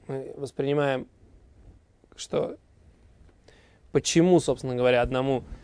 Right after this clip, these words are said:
ле-, нижним легче и верхним тяжелее. Наоборот, нижним тяжелее, верхним легче.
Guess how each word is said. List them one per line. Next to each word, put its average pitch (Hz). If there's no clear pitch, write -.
ле-, -
нижним 143
легче 170
и 123
верхним 131
тяжелее. 139
Наоборот, 139
нижним 135
тяжелее, 135
верхним 127
легче. -